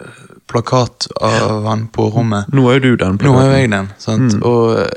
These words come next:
Speaker 1: jeg kan ikke ha den plakaten uten å ha sett filmen, sant?
Speaker 2: Nei.
Speaker 1: Eh,
Speaker 2: Det er en jævla bra plakat.
Speaker 1: Ja.
Speaker 2: Det er en av mine favorittplakater of all time.
Speaker 1: Ja, men det er rart, fordi at, eh, den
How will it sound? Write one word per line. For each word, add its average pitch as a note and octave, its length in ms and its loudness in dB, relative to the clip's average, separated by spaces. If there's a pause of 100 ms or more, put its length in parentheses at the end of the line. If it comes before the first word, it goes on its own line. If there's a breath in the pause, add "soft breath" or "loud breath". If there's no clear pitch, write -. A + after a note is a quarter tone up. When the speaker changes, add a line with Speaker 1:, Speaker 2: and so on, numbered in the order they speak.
Speaker 1:
jeg A#2+ 120 -6
kan C3 140 -2
ikke A2+ 140 -4
ha B2+ 160 -4
den A#2 120 -4
plakaten A2+ 420 -4
uten G#2 200 -6
å - 0 -
ha A2 40 -6
sett - 260 -6
filmen, G2 380 -8
sant? G2+ 280 -8
Speaker 2:
Nei. B2 460 0
Speaker 1:
Eh, A#2 360 0
Speaker 2:
Det - 120 -8
er C3+ 60 2
en D3 80 2
jævla C3+ 320 2
bra C3 160 2
plakat. A#2 480 -2
Speaker 1:
Ja. D3+ 120 4
Speaker 2:
Det F3 80 4
er F3 40 2
en D#3 60 2
av A#2+ 60 2
mine A#2 180 2
favorittplakater B2+ 760 0
of G2+ 120 -2
all G#2+ 120 2
time. G2+ 340 -4
Speaker 1:
Ja, F3+ 120 2
men F3+ 120 6
det - 80 4
er E3 40 4
rart, D3 180 0
fordi D3+ 160 0
at, D3 200 0
eh, B2 460 0 (260)
den A#2+ 460 0